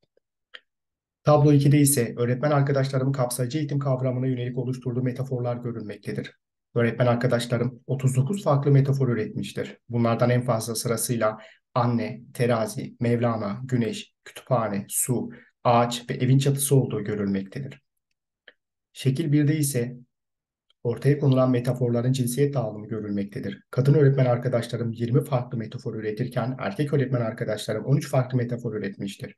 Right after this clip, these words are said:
Kadın ve erkek öğretmenlerin eşit sayıda ürettiği metafor sayısı ise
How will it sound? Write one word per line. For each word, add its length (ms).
Kadın 320
ve 40
erkek 420
öğretmenlerin 760
eşit 240
sayıda 300
ürettiği 360
metafor 380
sayısı 380
ise 460